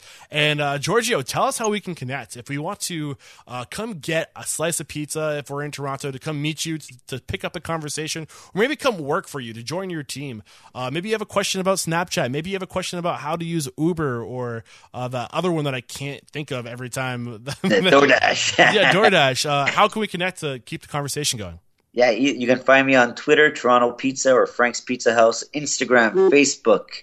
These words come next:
Speaker 2: Uh, I'm everywhere, you know, and I'm happy to offer free advice anytime. Send me a message,
Speaker 1: And is
Speaker 2: and
Speaker 1: it,
Speaker 2: I'll be fun.
Speaker 1: and on Snapchat, how do we find you?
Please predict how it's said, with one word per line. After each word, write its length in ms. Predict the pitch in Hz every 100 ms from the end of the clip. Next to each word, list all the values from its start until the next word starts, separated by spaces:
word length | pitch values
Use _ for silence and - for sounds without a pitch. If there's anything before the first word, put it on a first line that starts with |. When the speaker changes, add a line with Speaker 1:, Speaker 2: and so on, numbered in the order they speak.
| - - - - _ -
Speaker 2:
Uh, 720 | 92 95 95 92 98 95 92 -
I'm 120 | 139
everywhere, 520 | 151 147 123 82 67 - - -
you 80 | 117
know, 160 | 113
and 200 | 104 127
I'm 240 | 123 131 127
happy 380 | 107 131 123 127
to 40 |
offer 300 | 117 117 120
free 260 | - 135 147
advice 560 | 113 123 123 123 - _ -
anytime. 720 | 135 131 131 117 117 107 - -
Send 280 | - 123
me 100 | 123
a 40 | 120
message, 640 | 113 110 110 107 - - - -
Speaker 1:
And 120 | 143
is 120 | 151
Speaker 2:
and 100 | 185
Speaker 1:
it, 20 |
Speaker 2:
I'll 120 | 202
be 80 | - -
fun. 280 | - - -
Speaker 1:
and 100 | 156
on 120 | 165 170
Snapchat, 560 | - 175 156 170 131
how 160 | 113 135
do 20 |
we 60 | 123
find 280 | 127 113
you? 140 | 101